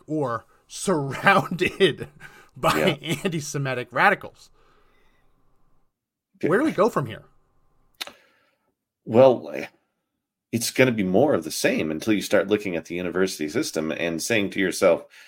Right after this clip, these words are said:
Speaker 2: you know, what kind of, what kind of cultures do you want coming out of there? What kind of schools of thought, right? This isn't anything new, Max. This has been happening in the sixties,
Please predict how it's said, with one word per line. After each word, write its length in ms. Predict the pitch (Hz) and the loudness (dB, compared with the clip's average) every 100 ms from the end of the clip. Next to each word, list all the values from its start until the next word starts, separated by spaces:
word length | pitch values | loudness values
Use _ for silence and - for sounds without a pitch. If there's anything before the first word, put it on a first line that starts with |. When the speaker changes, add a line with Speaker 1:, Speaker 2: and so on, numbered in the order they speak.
| _ _ _ | _ _ _
Speaker 2:
you 80 | 87 | -4
know, 100 | 82 | -2
what 400 | 78 80 98 - | -2 4 4 2
kind 380 | - 98 98 87 | -6 -4 -4 -2
of, 180 | 80 76 _ _ _ _ _ _ _ _ | -6 -6 _ _ _ _ _ _ _ _
what 120 | 98 | -4
kind 140 | 127 | -2
of 80 | 117 | -2
cultures 400 | - 107 - 95 | 0 -2 -2 -4
do 60 | 110 | 0
you 80 | 110 | -2
want 160 | - | -2
coming 240 | 95 85 85 | -8 -6 -4
out 100 | 131 | -2
of 60 | |
there? 100 | 71 | -2
What 120 | 92 | 0
kind 120 | 117 95 | 2 0
of 60 | |
schools 340 | - 113 98 82 | -2 -2 -2 -2
of 120 | 71 | -4
thought, 360 | - 78 - - | -2 -2 -6 -6
right? 280 | 73 117 - - _ _ _ - | -4 -4 -8 -20 _ _ _ 4
This 160 | 165 311 | 6 6
isn't 300 | 330 - - | 4 2 0
anything 420 | 180 185 85 76 | 0 2 -2 0
new, 140 | 151 | -2
Max. 300 | 92 67 64 | 0 -4 -2
This 200 | 131 165 | -2 -2
has 120 | 330 | -2
been 140 | 294 107 | 0 2
happening 420 | 95 - 101 92 | 2 2 0 -2
in 80 | 71 | -4
the 80 | 65 | -6
sixties, 680 | - 90 - - 65 - | -6 -6 -8 -8 -10 -12